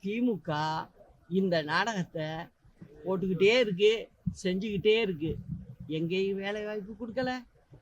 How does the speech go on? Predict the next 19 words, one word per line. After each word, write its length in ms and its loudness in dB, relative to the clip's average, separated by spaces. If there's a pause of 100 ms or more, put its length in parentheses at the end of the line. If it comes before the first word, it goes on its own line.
இது 220 2
வரைக்கும் 420 2
பார்த்தீங்கன்னா, 640 4
பத்து 300 -2
லட்சம் 380 -4
கோடியை 380 2
போய் 260 -2
நெருங்குது 460 0
இந்த 240 -2
மார்ச் 340 -2
வந்துட்டா. 460 -2 (680)
நீங்க 320 2
உங்களுடைய 600 2
கடன் 460 -4 (140)
சுமை, 460 -4 (840)
ஆனா 240 4
மக்களுக்கு 500 2
ஏதாவது 440 4
போயிருக்கா? 480 0